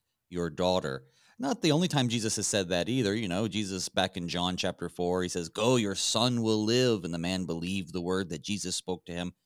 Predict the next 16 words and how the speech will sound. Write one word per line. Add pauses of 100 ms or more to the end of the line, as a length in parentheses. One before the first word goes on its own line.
(220)
And
here
it's
the
same
way.
He
says,
"Go." (260)
So (100)
she
is
demonstrating
this
great
faith.